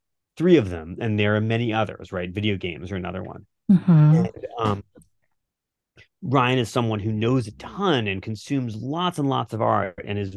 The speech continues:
Speaker 1: really thoughtful about all of the art that comes, uh, you know, across his amazing field of interest, but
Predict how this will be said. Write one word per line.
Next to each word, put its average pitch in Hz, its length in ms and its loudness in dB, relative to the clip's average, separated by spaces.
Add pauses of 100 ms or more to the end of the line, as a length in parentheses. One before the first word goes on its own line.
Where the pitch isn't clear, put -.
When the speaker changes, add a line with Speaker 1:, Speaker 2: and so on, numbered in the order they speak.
Speaker 1:
really 127 720 0 (960)
thoughtful 120 680 0
about 104 480 -2
all 117 240 0
of 98 80 -6
the 107 60 -6
art 104 300 -2
that 101 200 -4 (920)
comes, - 720 -8 (480)
uh, 120 80 -8
you 120 140 -6
know, 98 260 -4
across 123 720 -4
his - 500 -10 (1040)
amazing 120 460 -2
field 117 280 -4
of 107 80 -2
interest, 143 340 -6
but 117 140 -2